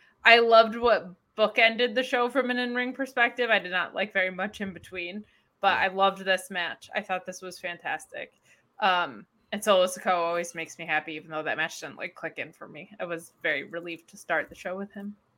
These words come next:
Speaker 2: Yeah.
Speaker 1: It is also tricky, and I know they taped ahead, but you should think ahead about these things, no tag champs on the show, no Bron Breakker on the show. Like,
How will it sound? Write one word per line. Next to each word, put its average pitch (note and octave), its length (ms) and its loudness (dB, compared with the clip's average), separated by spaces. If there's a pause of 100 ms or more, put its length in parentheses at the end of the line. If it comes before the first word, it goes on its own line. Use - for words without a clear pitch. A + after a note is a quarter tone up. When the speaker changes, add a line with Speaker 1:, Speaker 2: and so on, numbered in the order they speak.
(180)
Speaker 2:
Yeah. G2 220 -10 (840)
Speaker 1:
It C4 100 4
is F4+ 160 6
also D4 300 8
tricky, G#3 460 2
and G#3+ 100 6
I A3 60 12
know A3 180 6
they G#3+ 120 2
taped G3+ 260 -4
ahead, F#3+ 460 0 (1080)
but G3+ 120 0
you G#3 80 -2
should F3 240 -8
think F3 160 -2
ahead A3 220 4
about A3+ 260 2
these B3 180 -2
things, A#3+ 480 0 (520)
no A3 160 6
tag G3+ 320 8
champs G3+ 320 0
on G#3+ 160 0
the G3+ 60 -4
show, F3 460 0 (180)
no G3+ 140 0
Bron F#3 280 2
Breakker F3 340 0
on E3+ 160 0
the F#3 60 -12
show. D#3+ 500 -4 (560)
Like, F#3+ 320 0